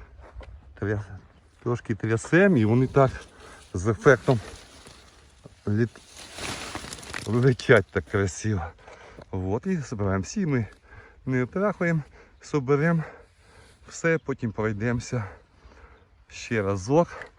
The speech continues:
дозбираємо, бо встигнуть вони не всі зразу. Як ви бачите, мульчі в цьому садку, саду нема.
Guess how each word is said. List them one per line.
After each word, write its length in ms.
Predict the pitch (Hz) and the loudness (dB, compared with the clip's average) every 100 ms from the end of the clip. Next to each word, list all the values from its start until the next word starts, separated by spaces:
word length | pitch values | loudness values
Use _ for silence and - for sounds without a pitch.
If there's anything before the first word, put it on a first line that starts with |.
| - - - - | -20 -20 -18 -8
дозбираємо, 880 | 98 110 101 98 95 92 87 92 85 | -2 -2 -2 -2 0 0 0 -2 -4
бо 240 | 85 98 98 - - - - | -4 -4 -6 -8 -18 -20 -20
встигнуть 580 | - - 151 131 123 - | -16 -6 -2 0 -2 -2
вони 280 | 110 110 95 - | -2 -2 -4 -6
не 160 | 113 | -6
всі 340 | 98 - - 107 | -6 -8 -8 -8
зразу. 600 | 92 92 85 80 78 - - - - - - - _ _ - | -6 -6 -6 -8 -12 -20 -20 -20 -20 -20 -20 -20 _ _ -8
Як 160 | 104 127 | -6 -6
ви 280 | 127 131 117 - | -4 -4 -6 -8
бачите, 500 | 113 131 131 - 113 | -6 -4 -6 -8 -6
мульчі 460 | 107 117 120 - 135 | -4 -4 -6 -6 -8
в 60 | |
цьому 320 | 107 - 107 95 | -8 -6 -6 -6
садку, 480 | 95 - - 107 92 - - - | -10 -12 -8 -6 -6 -16 -20 -12
саду 380 | - 107 101 | -6 -4 -4
нема. 440 | 101 95 95 127 | -4 -2 -2 -4